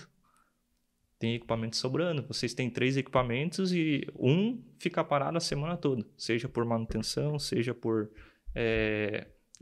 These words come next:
falta de peça, por problema de sequenciamento do P C P." Eh, então a gente tem outros problemas, só que, tipo, eles enxergavam que eles tinham três equipamentos e precisavam comprar mais um porque não dava conta.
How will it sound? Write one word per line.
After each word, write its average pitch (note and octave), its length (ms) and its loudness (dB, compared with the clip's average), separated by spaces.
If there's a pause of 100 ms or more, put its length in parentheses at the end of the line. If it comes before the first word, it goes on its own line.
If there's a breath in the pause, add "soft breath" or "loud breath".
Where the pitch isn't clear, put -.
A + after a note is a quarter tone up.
falta - 360 0
de A2 120 -4
peça, C#3 400 4
por A#2 220 0
problema A#2+ 520 2
de A#2+ 60 -6
sequenciamento A#2+ 760 -2
do - 80 -2
P B2 120 -4
C - 180 -4
P." C#3+ 340 0 (460 loud breath)
Eh, A2 240 -2
então B2+ 240 0
a C#3+ 40 4
gente C#3+ 200 2
tem D3 160 2
outros E3+ 320 0
problemas, C#3+ 560 6
só C3+ 160 4
que, - 160 -2
tipo, - 240 -2
eles B2+ 180 2
enxergavam C#3+ 540 4
que C3+ 100 0
eles B2+ 140 0
tinham C3 180 -4
três B2+ 320 0
equipamentos C#3 800 -4 (220 soft breath)
e C#3+ 40 -10
precisavam C3+ 360 4
comprar D3 280 2
mais E3+ 280 2
um D#3 200 2
porque A3+ 280 0
não G#3+ 120 2
dava D3+ 220 4
conta. F#3+ 420 0